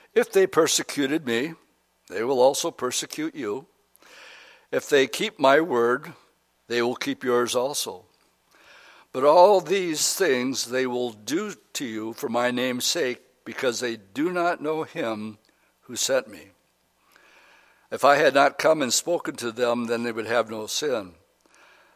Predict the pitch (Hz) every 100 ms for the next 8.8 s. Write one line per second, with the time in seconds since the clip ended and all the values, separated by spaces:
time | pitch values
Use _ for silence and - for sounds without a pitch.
0 | _ 117 107 131 - 131 196 127 120 117
1 | 120 120 - - 202 196 - 107 101 -
2 | 101 92 90 _ _ _ _ _ _ _
3 | _ _ _ - 233 185 170 127 147 170
4 | - - 147 170 131 131 135 - 117 107
5 | 123 117 117 117 113 113 113 - 135 175
6 | _ _ _ - - - - - 110 131
7 | 123 120 143 135 117 120 139 139 120 120
8 | 117 127 151 110 110 110 110